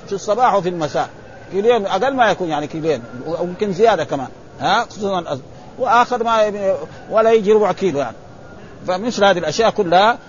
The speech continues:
آه. وبيع الحمل في البطن، كذلك أبيع الحمل في البطن. ها، هذه الناقة حامل، أنا أبيعك حملها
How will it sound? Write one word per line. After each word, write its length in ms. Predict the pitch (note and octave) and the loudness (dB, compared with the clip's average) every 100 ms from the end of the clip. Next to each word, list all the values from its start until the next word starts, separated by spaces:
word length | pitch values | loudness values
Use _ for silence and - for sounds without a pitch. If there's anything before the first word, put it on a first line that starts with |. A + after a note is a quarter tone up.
| - - | -12 -4
آه. 140 | D#3+ - - - - - - - - - - | -4 -4 -20 -20 -20 -20 -20 -20 -20 -20 -6
وبيع 300 | D3 E3+ G#3 | 0 2 4
الحمل 400 | G3 - A#3 A3 | 2 -2 -2 0
في 80 | F#3+ | 0
البطن، 360 | G3 G3+ F3+ C3+ D3 | 2 0 -2 -8 -6
كذلك 300 | E3 G3+ G3+ | -2 -2 0
أبيع 240 | G3 G#3 | 0 0
الحمل 320 | F#3+ G3+ G3 | 0 -4 -6
في 60 | F3 | -8
البطن. 220 | F3+ E3 - - - - | -6 -6 -8 -20 -18 -4
ها، 280 | D#3 G#3 E3+ - | 2 2 0 -6
هذه 200 | E3+ F3+ | -4 -2
الناقة 360 | F3+ G3+ G#3 F#3 | -2 0 0 -2
حامل، 320 | E3 A#3 A#3+ | -2 0 2
أنا 180 | G#3 G#3 | 2 0
أبيعك 360 | F#3 G#3+ F3+ F3 | -2 -2 -2 -4
حملها 420 | F#3+ G3+ F#3+ | -4 2 2